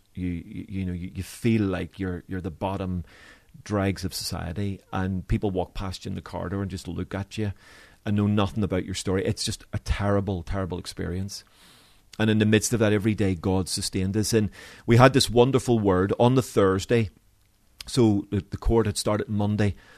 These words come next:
On the Thursday, we were hoping that the jury would be dismissed and then, and then maybe get a verdict. And on the Thursday morning, I got a, a, a text from a wonderful friend called Rachel Field. And Rachel said,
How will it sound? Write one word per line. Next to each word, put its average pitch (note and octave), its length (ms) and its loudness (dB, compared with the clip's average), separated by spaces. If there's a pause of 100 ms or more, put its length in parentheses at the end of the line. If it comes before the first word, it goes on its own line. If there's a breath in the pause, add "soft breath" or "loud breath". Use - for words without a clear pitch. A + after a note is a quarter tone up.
(160 soft breath)
On B2 180 6
the A2+ 60 4
Thursday, G2+ 600 0
we G#2 240 4
were G2+ 200 4
hoping A2 320 0
that G2+ 120 -6
the F#2+ 60 -10
jury G2+ 260 0
would F#2+ 200 -4
be F#2+ 120 -2
dismissed - 640 -4
and G2 180 -6
then, F#2+ 380 -4
and G2 80 -2
then G2+ 140 2
maybe G2 200 0
get F#2 140 -2
a F2+ 40 0
verdict. G2 420 -2 (600 loud breath)
And A2 220 2
on G#2+ 80 4
the G#2+ 80 4
Thursday B2 360 6
morning, G#2+ 260 4
I G#2+ 80 2
got G#2+ 180 2
a, G#2 220 0
a, A2 200 0
a G#2+ 40 -6
text - 380 4
from G#2 160 -2
a G2 40 2
wonderful A2+ 400 0
friend G2 280 -2
called F#2+ 220 -2
Rachel G2+ 340 -2
Field. G2+ 340 -2
And G2 160 0
Rachel A#2 500 0 (280 loud breath)
said, G#2+ 260 -2